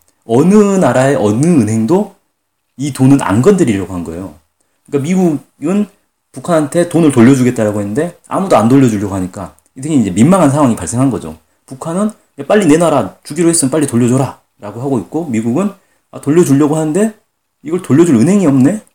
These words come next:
이렇게 이제 돼버린 거란 말이죠. 그래서 이게 이제 어떻게 됐냐면 러시아가 나서가지고 러시아의 국영은행을 통해서 계좌를 보내줍니다.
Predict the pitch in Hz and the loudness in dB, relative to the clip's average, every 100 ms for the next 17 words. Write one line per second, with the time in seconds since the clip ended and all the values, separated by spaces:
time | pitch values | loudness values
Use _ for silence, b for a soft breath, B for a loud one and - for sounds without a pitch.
0 | _ - 165 196 156 117 101 98 95 87 | _ -10 -6 -2 0 0 0 -4 -4 -8
1 | 85 80 78 90 80 - _ _ _ _ | -10 -14 -16 -20 -20 -20 _ _ _ _
2 | _ _ b b b b - 127 127 127 | _ _ b b b b -8 0 0 2
3 | 175 190 190 185 _ _ 127 123 113 101 | 2 4 2 -2 _ _ -4 2 2 2
4 | 98 127 107 98 92 90 117 127 170 127 | -2 0 0 -2 -2 2 2 4 2 2
5 | 101 82 92 87 80 82 90 92 92 - | 0 -4 -6 -8 -10 -12 -10 -8 -6 -2
6 | 101 107 123 - _ _ _ - 92 - | 0 0 0 -4 _ _ _ -18 -12 -2
7 | 117 139 98 98 127 160 151 123 123 107 | 4 4 4 4 4 4 2 0 0 -2
8 | 104 170 185 - - 98 107 107 95 104 | 2 2 0 -4 -14 -4 -4 -2 -4 -4
9 | 80 76 | -6 -14